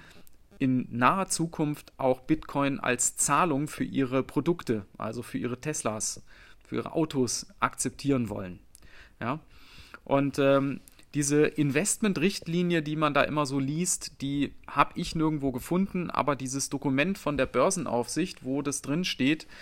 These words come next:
das verlinke ich euch mal unten in die Shownotes, wer mal das Original nachlesen möchte.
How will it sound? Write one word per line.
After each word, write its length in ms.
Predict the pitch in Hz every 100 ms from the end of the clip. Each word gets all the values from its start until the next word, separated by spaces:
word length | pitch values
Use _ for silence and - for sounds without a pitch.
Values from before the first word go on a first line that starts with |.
| - -
das 200 | 165 -
verlinke 340 | 175 143 165
ich 140 | 165 -
euch 180 | 135 -
mal 80 |
unten 380 | 131 156 170 139
in 60 | 131
die 100 | 123
Shownotes, 680 | - 151 160 113 143 - - - -
wer 160 | 117 135
mal 120 | 139
das 200 | 135 -
Original 580 | 131 123 123 127 139 - -
nachlesen 600 | 110 110 - 120 107 104
möchte. 320 | 107 - 101